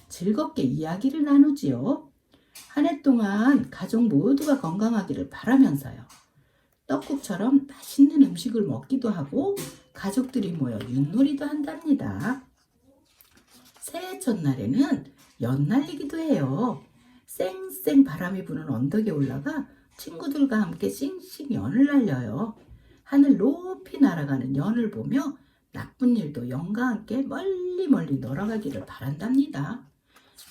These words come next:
세계의 여러 나라들은 서로 다른 방법으로 새해를 맞이하고 있어요. 다른 사람에게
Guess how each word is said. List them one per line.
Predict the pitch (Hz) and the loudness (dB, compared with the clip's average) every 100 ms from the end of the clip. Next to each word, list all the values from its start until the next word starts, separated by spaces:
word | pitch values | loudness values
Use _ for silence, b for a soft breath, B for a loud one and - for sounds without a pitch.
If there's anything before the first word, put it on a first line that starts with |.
| - | -2
세계의 | 247 247 240 247 220 | 0 2 2 2 2
여러 | 254 302 311 311 285 240 | 2 0 -4 -4 0 0
나라들은 | 156 143 143 - 269 311 - | 0 0 -2 0 2 2 0
서로 | - 277 277 | -4 0 0
다른 | 180 196 214 | 0 -2 -2
방법으로 | 185 180 208 185 131 277 330 - B B - | -2 -4 -2 -2 -2 -2 -2 -6 B B -18
새해를 | - 339 339 302 180 | -10 -8 -6 -4 -6
맞이하고 | - 143 220 277 311 | -8 -6 0 0 0
있어요. | 285 - 139 120 190 247 - _ _ _ _ - | -4 -4 -6 -4 -6 -6 -12 _ _ _ _ -14
다른 | 180 202 226 | -4 0 2
사람에게 | 214 175 151 139 262 349 - | 0 -2 -2 -2 -2 -4 -10